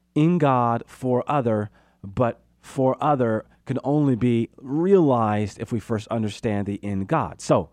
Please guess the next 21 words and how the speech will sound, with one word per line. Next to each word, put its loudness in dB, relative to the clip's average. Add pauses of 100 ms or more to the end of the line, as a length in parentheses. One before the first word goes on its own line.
(340)
with -4
that, 0 (420)
let -2
us -4
turn -2
to -4
Second -4
Corinthians -4
chapter -6
five, -4
and -2
I -4
will -2
go 0
ahead -4
and -4
start -4
with, -4
let's -12
see -10
here, -8